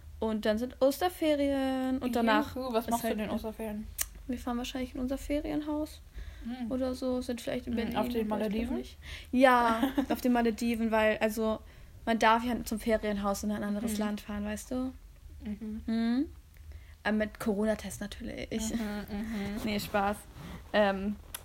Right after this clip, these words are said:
Speaker 1: in der Nähe von Berlin ist das. Also, ja, aber es sind noch gar nicht sicher. Ich weiß gar nicht, ob man darf. Darf man? Bestimmt.
Speaker 2: Ach, hier ist ein Haar.
Speaker 1: Psst. Ja,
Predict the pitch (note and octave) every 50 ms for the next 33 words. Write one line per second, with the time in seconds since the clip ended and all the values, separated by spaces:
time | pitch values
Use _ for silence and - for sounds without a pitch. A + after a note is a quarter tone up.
0 | - - - - - - - - A3+ A#3 G#3+ G#3+ A3 G#3 G#3 G#3 - G3+ G3+ G3
1 | F#3+ F#3+ F#3+ G3 G3 G3 G3+ G#3 G#3+ - - - - - - - G#3+ G#3 - -
2 | G#3 G#3+ - - - - - - - - - - - - - - - - - -
3 | - - - - - - - - - - - - - - - - - - G#3+ G3+
4 | F#3+ G3 G3 G3 - - - - - - - - - - - - - - - -
5 | - - - - G#3+ G#3 G#3 A3 A#3+ A3+ A3+ - C4+ C#4+ D#4 C#4+ C#4 C#4 - -
6 | C4 B3 B3+ B3+ - C#4 C4+ - - A3+ G#3+ A3 - A3 B3 - - A3 G#3+ G#3+
7 | A3+ - - - G#3 G3+ G#3 G3+ - G#3 G#3+ A#3 A#3+ A3 G#3+ G#3+ G#3 - - -
8 | - A3+ A3+ - - F#4 F#4+ F#4 - - - - - - - - - - - -
9 | - - - - - - - - - - - - - - - - - - - G#3
10 | G3+ G#3 - - - A#3 A3+ - A#3 A3+ A3+ A#3 A#3 - - - - - - -
11 | - - - - - - - - - - - - - - - - - - - -
12 | - - - - - - - - - - - - - - - A3+ A3 G#3 G#3 G3+
13 | G3+ G#3 G#3 G#3+ A3